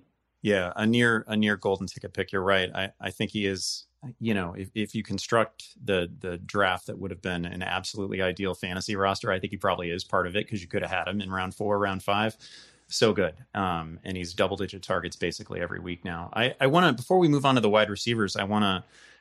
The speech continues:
wanna ask you a little bit more about, like, you were giving me a Dak take there. Um, Dak Prescott, like, like, just, I mean, what a funk he was in, right? Like a,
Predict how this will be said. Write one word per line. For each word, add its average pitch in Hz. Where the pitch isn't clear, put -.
wanna 127
ask 107
you 95
a 98
little 101
bit 101
more 95
about, 90
like, 90
you 95
were 92
giving 101
me 90
a 85
Dak 92
take 85
there. 87
Um, 87
Dak 107
Prescott, 107
like, 90
like, 101
just, 131
I 113
mean, 110
what 123
a 143
funk 127
he 101
was 92
in, 82
right? 101
Like 95
a, 90